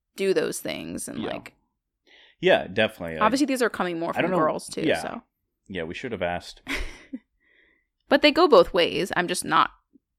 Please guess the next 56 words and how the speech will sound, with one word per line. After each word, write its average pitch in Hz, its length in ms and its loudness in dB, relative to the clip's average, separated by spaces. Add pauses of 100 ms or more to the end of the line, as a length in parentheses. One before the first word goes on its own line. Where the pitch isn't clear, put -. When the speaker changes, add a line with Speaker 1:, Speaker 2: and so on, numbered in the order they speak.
Speaker 1:
gonna 160 220 -2
be 160 340 -4
able 151 220 -6
to, - 200 -6
like, - 320 -8 (460)
Speaker 2:
Yeah. - 180 -10 (160)
Speaker 1:
save - 400 -10
you - 140 -8
in - 80 -8
that - 160 -10
situation, - 420 -10
probably. - 400 -4
<laughs> - 220 -10
Speaker 2:
I'm 214 80 -6
not 233 160 -6
sure 113 160 -8
my 98 160 -2
arm 92 300 -6
would 87 140 -10
save 85 300 -8
you 85 160 -6
either. 82 440 -10
Hopefully 403 300 -2
Speaker 1:
No, 349 100 6
Speaker 2:
your 226 80 6
Speaker 1:
it's 285 120 2
the - 140 4
Speaker 2:
seatbelt - 60 6
Speaker 1:
act. - 340 6
It's 156 100 -4
Speaker 2:
would. - 80 -8
Speaker 1:
the 196 100 0
act. - 420 -4
Speaker 2:
Yeah. - 200 -8 (680)
Speaker 1:
Yeah, 196 280 -10
I - 40 -10
mean, 175 140 -6
there's 175 180 -4
a 180 60 -6
ton. 170 520 -8 (1400)
When 262 160 6
he 269 60 8
extends 247 380 4
his 247 100 -2
arm 214 180 4
around 196 300 4
me 190 80 0
in 185 80 -2
public 185 360 2
or 180 220 2
when 175 160 0
we're 175 80 -4
having 175 340 -2
a 170 60 -4
group - 300 -8
dinner, 160 440 -4